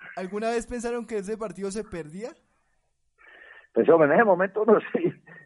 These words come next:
Speaker 2: sí, uno queda tan, tan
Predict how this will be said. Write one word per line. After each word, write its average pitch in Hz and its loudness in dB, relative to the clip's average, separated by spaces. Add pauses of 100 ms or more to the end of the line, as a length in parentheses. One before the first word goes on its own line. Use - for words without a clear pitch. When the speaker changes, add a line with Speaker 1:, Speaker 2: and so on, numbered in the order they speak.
(280)
Speaker 2:
sí, 135 -14
uno 151 -8
queda 196 6 (100)
tan, 135 0 (360)
tan 131 -10